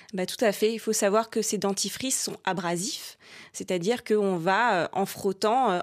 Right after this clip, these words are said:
enlever de fines pellicules, euh, d'émail. Or, l'émail, ça ne se reconstruit pas.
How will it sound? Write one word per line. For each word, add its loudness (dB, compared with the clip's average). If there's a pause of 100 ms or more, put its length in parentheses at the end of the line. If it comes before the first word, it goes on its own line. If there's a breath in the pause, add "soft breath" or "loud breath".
enlever 2 (100)
de -2
fines -2
pellicules, -2 (160)
euh, 2
d'émail. 0 (360 loud breath)
Or, 4
l'émail, 4
ça -2
ne 2
se -2
reconstruit -4
pas. -16